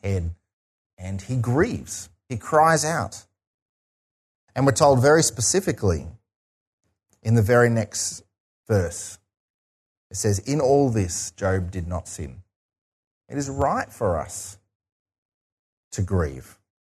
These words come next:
but not simply grieve, but at the same time as we grieve,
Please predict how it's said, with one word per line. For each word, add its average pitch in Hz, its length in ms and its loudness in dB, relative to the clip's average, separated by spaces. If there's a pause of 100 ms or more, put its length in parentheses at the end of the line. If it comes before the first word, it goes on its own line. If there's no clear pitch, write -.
(1160)
but 127 80 -10
not 156 280 -6
simply 170 480 -4
grieve, 95 580 -4 (1120)
but 110 280 -6
at 175 200 -6 (100)
the 165 80 0
same 143 380 -2
time 110 320 -2
as 98 160 -4
we 101 80 -2
grieve, 85 680 -4